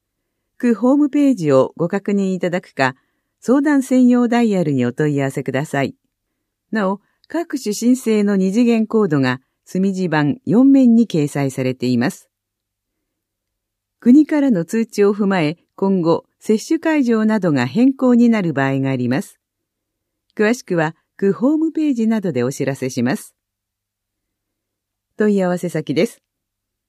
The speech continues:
台東区コロナワクチン相談専用ダイヤル。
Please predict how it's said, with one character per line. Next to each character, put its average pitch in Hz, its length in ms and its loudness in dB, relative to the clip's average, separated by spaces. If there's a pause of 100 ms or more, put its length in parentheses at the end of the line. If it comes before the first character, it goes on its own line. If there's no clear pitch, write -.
(760)
台 233 240 2
東 208 220 2
区 - 320 -2
コ 214 140 -2
ロ 277 100 4
ナ 254 180 4
ワ 233 140 0
ク - 100 -16
チ 147 160 -2
ン 127 100 0
相 233 220 0
談 214 220 -4
専 196 260 -2
用 185 200 -2
ダ 170 160 -2
イ 139 80 -2
ヤ 120 120 -2
ル。 120 220 -4